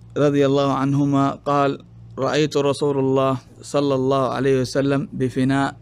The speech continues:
الكعبة مح-، آه، محتبيا بيديه هكذا".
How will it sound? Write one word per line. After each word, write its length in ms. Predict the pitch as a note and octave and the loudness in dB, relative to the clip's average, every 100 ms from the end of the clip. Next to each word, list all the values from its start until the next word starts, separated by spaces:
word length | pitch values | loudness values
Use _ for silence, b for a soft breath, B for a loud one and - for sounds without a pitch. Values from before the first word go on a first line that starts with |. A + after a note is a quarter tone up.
| - | -10
الكعبة 560 | B2 A#2+ C#3+ C3 C3 C3+ - - - B B B B B - | -8 -4 -4 -2 -4 -4 -6 -20 -20 B B B B B -4
مح-، 320 | C3+ - - | -4 -6 -12
آه، 340 | C#3+ C3 B2 C3+ | -6 -4 -2 -4
محتبيا 840 | C3 C3+ - C#3+ C#3 C3+ C#3 C#3 - - - - - - - - - - | -4 -6 -6 -6 -2 -2 -2 -6 -14 -20 -20 -20 -20 -20 -20 -20 -18 -4
بيديه 760 | C3+ C3+ C3 C3+ C3 C3+ C3 C3+ | 0 2 2 0 0 0 0 -2
هكذا". 400 | C3 A#2 A2+ | 0 -4 -4